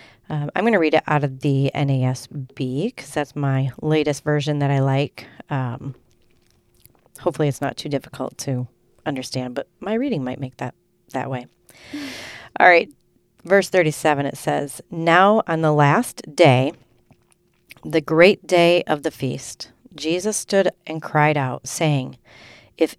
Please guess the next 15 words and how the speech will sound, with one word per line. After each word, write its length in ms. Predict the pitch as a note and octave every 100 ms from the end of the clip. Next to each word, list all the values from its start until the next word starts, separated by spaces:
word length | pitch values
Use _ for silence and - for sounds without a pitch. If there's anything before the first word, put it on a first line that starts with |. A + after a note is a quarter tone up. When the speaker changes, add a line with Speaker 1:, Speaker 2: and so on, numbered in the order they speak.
| -
Speaker 1:
anyone 500 | F#3+ A3+ B3 A#3+ A#3
is 160 | G#3+ -
thirsty, 680 | F3 F3 - - E3+ E3+ -
let 360 | - C#3+ E3+ F#3
him 180 | D#3 D3+
come 300 | - G3 A3+
to 180 | - G#3+
me 360 | F#3 F3 E3+ -
and 200 | D#3 D3+
drink. 520 | D3 D3 - - - _ _ _ _
He 240 | - F#3+ G3
who 120 | G3
believes 480 | E3 E3+ A3 E4 D#3
in 120 | D#3
me, 300 | C#3+ C3+ F3